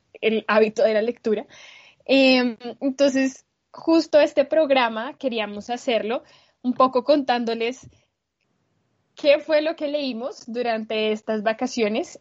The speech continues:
em, y darles unos recomendados, ¿no? Como para que iniciemos este semestre, em, pues con unas buenas, unas buenas opciones para, para leer y para no <laughs> dejar morir en medio del semestre,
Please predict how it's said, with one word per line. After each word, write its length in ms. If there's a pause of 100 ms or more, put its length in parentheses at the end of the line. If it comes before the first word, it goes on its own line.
em, 560
y 140
darles 320
unos 180
recomendados, 800
¿no? 160
Como 220
para 200
que 80
iniciemos 400
este 220
semestre, 460 (460)
em, 540 (840)
pues 220
con 200
unas 300
buenas, 760 (600)
unas 400
buenas 380
opciones 640
para, 580 (280)
para 360
leer 480
y 80
para 320
no 160
<laughs> 0
dejar 320
morir 460
en 200
medio 240
del 140
semestre, 520